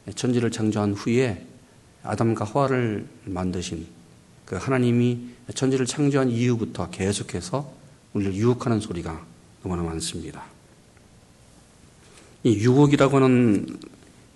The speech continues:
단어의 사전적인 의미는 꾀어서 정신을 혼미케 한다.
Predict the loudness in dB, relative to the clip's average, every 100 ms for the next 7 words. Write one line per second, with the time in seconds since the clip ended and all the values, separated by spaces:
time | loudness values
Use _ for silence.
0 | -12 -4 0 2 0 -4 -2 0 4 4
1 | 2 0 0 0 2 0 -2 -16 -20 -20
2 | -20 -2 4 6 6 2 2 0 0 -2
3 | -2 -2 -2 -2 0 0 -2 -4 -6 -6
4 | -8 -12 -14